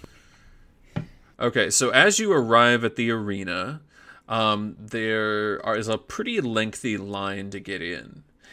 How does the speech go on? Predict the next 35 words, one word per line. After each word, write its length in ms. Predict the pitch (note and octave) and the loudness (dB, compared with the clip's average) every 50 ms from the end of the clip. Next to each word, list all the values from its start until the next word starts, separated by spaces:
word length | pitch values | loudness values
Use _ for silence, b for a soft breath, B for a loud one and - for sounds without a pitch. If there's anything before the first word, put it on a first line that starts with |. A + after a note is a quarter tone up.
| b b _ | b b _
and 320 | - A2 G#2+ G2+ G2+ G2+ F#2+ | -4 -2 -2 -2 -4 -4 -6
you 220 | A2 A#2+ B2+ D3 | -4 -4 -4 -2
start 520 | C#3+ - - - - - C3+ B2 A#2 G2 - | 0 0 0 0 0 0 0 -2 -2 -4 -6
to 100 | - B2+ | -6 -4
see, 720 | A#2 - - - - C#3+ D3 A#2+ G#2 G2 F#2+ F#2 G2 G#2+ A#2+ b b b b b b _ | -2 0 0 -2 -2 -2 -4 -4 -4 -6 -8 -8 -10 -10 -12 b b b b b b _
uh, 360 | A2 G#2+ G#2 G2+ G2 G2 F#2 - - - | -6 -4 -2 -2 -2 -2 -4 -6 -10 -10
posters 800 | - - G3+ A#3+ G#3+ - - - - G#2+ F#2 E2 E2+ - - | -6 -4 -2 -2 -2 -2 -4 -2 -2 -2 -2 -2 -4 -4 -6
for 140 | - - A2+ | -6 -6 -8
the 120 | G2+ G#2 | -8 -8
fight. 600 | - - - - A2+ G2+ - - - - - - b b b b b b b | -10 -6 -2 -2 -2 -2 -2 -6 -10 -14 -14 -14 b b b b b b b
So 240 | - - - G#2+ G2 | -2 0 0 2 2
there's 140 | G#2 G2+ G#2+ | 0 0 -2
a 60 | G2+ | -4
big 340 | F#2+ - - D#3 D3 C#3+ C#3 | -4 -4 -2 0 0 0 0
one 260 | C#3+ C3+ C3+ C3 B2+ | 0 0 0 0 0
which 140 | A#2+ A2 - | -2 -4 -4
just 220 | A#2+ G#2+ - - | -4 -6 -6 -2
has 560 | - A#2+ G#2+ G#2 G#2 G2+ G2 G2 F#2+ - - - - | 2 4 4 4 4 2 0 0 -2 -4 -4 -6 -10
Thastis 680 | - - - C3+ A2 G2 - - - G#2 F#2+ - - A2 | -4 2 2 4 4 2 0 -4 -4 -2 -2 -2 -2 -2
versus 460 | G#2 G#2+ G#2 G#2 - A#2 G#2+ G#2 - | -2 -2 -2 -2 -2 -2 -2 0 0
Cervantes 920 | - B2 A#2 A2 A#2 G#2 E2 D2 - - - G1+ G1+ - - - - - - _ _ _ _ _ | 0 0 0 0 -2 -4 -4 -4 -8 -8 -10 -10 -12 -10 -10 -10 -10 -10 -12 _ _ _ _ _
title 380 | - - C#3 G#2+ G2 - C#2 C#2+ | -2 2 2 2 2 0 -4 -6
match. 640 | D#2+ F2 D#2+ - - - - - - - - b b b b b b b b b b b b b | -6 -6 -6 -6 -8 -8 -8 -6 -6 -8 -8 b b b b b b b b b b b b b
Um, 340 | A2 A2 A2 G#2 G#2 G2+ G#2 | -2 0 2 2 2 0 -2
and 240 | - A2 A2 G#2 G#2 | -2 -4 -4 -2 0
then 320 | A2 C3 F#3+ A3+ G3+ D3 A#2+ | 2 2 2 2 0 0 0
below 440 | A#2 A#2 A2+ A2 A2 C3 G3+ G#3 C#3 | 0 0 2 2 2 4 4 4 2
it, 160 | G#2+ - - | 0 0 -2
it 120 | - A#2 A2+ | -4 -6 -4
has 180 | A2 B2 C3 C3+ | -2 -2 -2 -2
a 40 | C#3 | -2
list 360 | B2+ A#2 A2+ A2 - - - | -4 -2 -2 -4 -4 -4 -4
of 160 | C3+ C3+ - - | -6 -6 -6 -6
other 400 | - F3+ G3 A3 A3+ A3 G3+ C#3 | -4 -4 -2 -2 -2 0 0 0
entertainment. 960 | A2+ G#2 - A2 G2 - - A2+ G2 F#2 - - - - - - - - | -2 -2 -4 -6 -6 -4 -4 -6 -6 -6 -8 -12 -14 -16 -18 -18 -18 -20